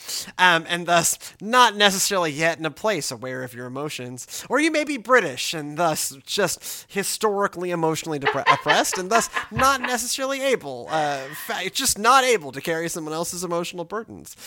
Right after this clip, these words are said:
Um, and so someone else will carry your emotional burdens that you definitely have, um, and you can carry a different kind of burden that you are more equipped to deal with.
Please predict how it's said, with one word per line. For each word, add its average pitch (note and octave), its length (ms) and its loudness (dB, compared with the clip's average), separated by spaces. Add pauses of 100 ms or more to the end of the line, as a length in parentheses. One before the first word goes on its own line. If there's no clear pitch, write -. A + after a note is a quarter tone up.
(200)
Um, F3 200 4
and G#3 80 -2
so A3+ 120 0
someone C4+ 340 2
else A#3 180 -2
will G3 80 -14
carry F#3+ 300 -8
your A#3+ 300 -2
emotional D3+ 420 -2
burdens C3 420 -10 (160)
that D3+ 160 -4
you A3+ 160 -8
definitely F3 800 -2
have, E3 460 -2 (340)
um, G#3+ 280 6
and - 120 -12
you D4 140 -4
can C#4+ 100 -12
carry C#4 320 -4
a C#4 60 -6
different C#4+ 420 -6
kind E3 200 -4
of C3 100 -8
burden C3+ 280 -6 (160)
that D3 120 -4
you F#3 220 2
are D#3 120 -2
more F3 200 4
equipped F#3 320 2
to C3 80 -6
deal G3 320 2
with. - 380 -10